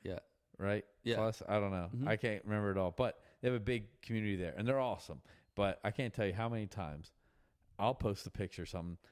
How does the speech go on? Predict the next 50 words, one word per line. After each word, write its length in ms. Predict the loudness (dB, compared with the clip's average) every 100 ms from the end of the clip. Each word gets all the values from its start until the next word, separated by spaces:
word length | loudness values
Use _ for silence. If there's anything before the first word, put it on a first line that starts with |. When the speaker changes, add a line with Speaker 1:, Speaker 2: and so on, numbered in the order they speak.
| _
Speaker 2:
and 120 | -6 -2
at 60 |
least 360 | 0 0 -2 -8
two 200 | 0 2
or 80 | 2
three 460 | 0 0 2 0 -2 -10 -20 _ _ _ 2
of, 460 | 4 4 0 -4 -14 _ _ _ _ _ _ _ _ _ _ _ _
of 140 | -2 0
the 80 | 0
people, 400 | -2 0 -2 -2
of 140 | -2
the 80 | -2
gay 320 | 2 2 2
couples 520 | 2 0 0 0 0 -2
or 80 | -2
something 360 | -2 -2 -4
from 300 | -2 -4 -4 -4
Lancaster 500 | -2 -2 -2 -4 -2
will 100 | -4
be, 260 | -2 0 -2 -4
will 260 | -4 -2 -2
just 240 | -4 -8
comment. 320 | -6 -4 -6 -6
I'm 100 | -6
like, 180 | -2
"All 100 | 0
right. 100 | -2
It 300 | -4 -14 _
makes 240 | 0 0 -2
you 60 |
feel 220 | 0 0 2
good. 260 | 0 0
Thank 300 | 2 0 -2
you. 160 | -2 -2
Speaker 1:
Yeah. 60 | -2 -6 -20 _ -4
Speaker 2:
Okay, 200 | 0 2
thank 220 | 2 0
you 80 | 0
for 80 | 2
Speaker 1:
Fills 60 | 2
Speaker 2:
the 40 |
Speaker 1:
you 40 | 2
up 40 |
a 20 | 0
Speaker 2:
compliment." 220 | -2 -2
Speaker 1:
little 120 | -4 0
bit, 60 |
yeah. 60 | 2
Speaker 2:
Exactly. 540 | 4 2 2 0 0 -4 -10 -10 2
But 300 | 2 2